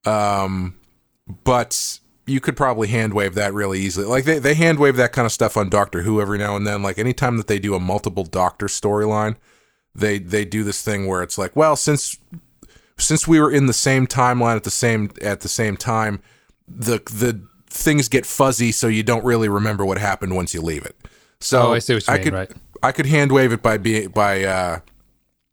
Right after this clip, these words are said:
Speaker 1: you know, uh, s-, wh-, what's the new Dax's name?
Speaker 2: I think his name is Yedrin.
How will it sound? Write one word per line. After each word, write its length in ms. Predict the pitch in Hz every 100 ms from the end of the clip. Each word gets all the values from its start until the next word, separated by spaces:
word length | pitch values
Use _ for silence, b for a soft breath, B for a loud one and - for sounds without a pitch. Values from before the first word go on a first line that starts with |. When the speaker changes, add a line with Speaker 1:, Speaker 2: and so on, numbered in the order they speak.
| - -
Speaker 1:
you 80 | 104
know, 180 | 78 - -
uh, 320 | 87 85 82 82 _ -
s-, 180 | - - -
wh-, 200 | 104 -
what's 240 | 107 -
the 180 | - 127
new 220 | 120 131 117
Dax's 440 | 120 117 - 113
name? 200 | 123 120
Speaker 2:
I 40 | 117
think 100 | 160
his 80 | 107
name 140 | 101
is 120 | 92
Yedrin. 540 | 101 104 107 92 90